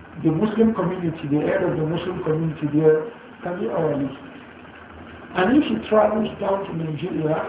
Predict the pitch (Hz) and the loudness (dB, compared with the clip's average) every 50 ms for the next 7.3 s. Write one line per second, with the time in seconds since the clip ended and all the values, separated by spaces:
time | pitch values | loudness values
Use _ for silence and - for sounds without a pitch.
0 | - - - - - - - - - - - - - - - - - 156 156 156 | -8 -12 -16 -16 -16 -16 -16 -16 -16 -16 -16 -16 -16 -16 -14 -6 -2 0 0 2
1 | - - 214 214 202 - 185 175 - 165 160 160 - 180 175 175 180 180 170 156 | 2 2 2 2 2 2 2 0 2 0 0 0 2 0 0 2 2 0 2 2
2 | 165 165 160 160 170 - - - - - - - - - - - - - - - | 2 2 0 0 0 -2 -4 -6 -8 -12 -12 -12 -14 -14 -10 -6 -6 -6 -6 -6
3 | - - - - - 147 143 147 147 147 151 160 165 156 147 139 139 151 151 139 | -12 -10 -10 -6 -2 2 4 4 6 6 4 4 2 2 0 2 2 2 2 2
4 | - - - - - - - - - - - - - - - - - - 151 147 | 0 -2 -8 -12 -14 -16 -18 -18 -20 -20 -20 -20 -18 -18 -18 -16 -16 -14 -8 -4
5 | 151 160 156 160 160 160 156 156 - - 160 156 160 160 156 156 156 156 151 147 | -2 0 2 4 4 4 2 0 -2 -2 -2 0 0 0 0 0 0 0 -2 -2
6 | - 147 143 143 139 135 135 131 - - - - - - - - - - 170 165 | -2 0 0 2 0 0 0 -4 -4 -6 -8 -10 -10 -12 -14 -14 -4 0 0 0
7 | - - 147 135 127 - | 2 0 -6 -6 -8 -10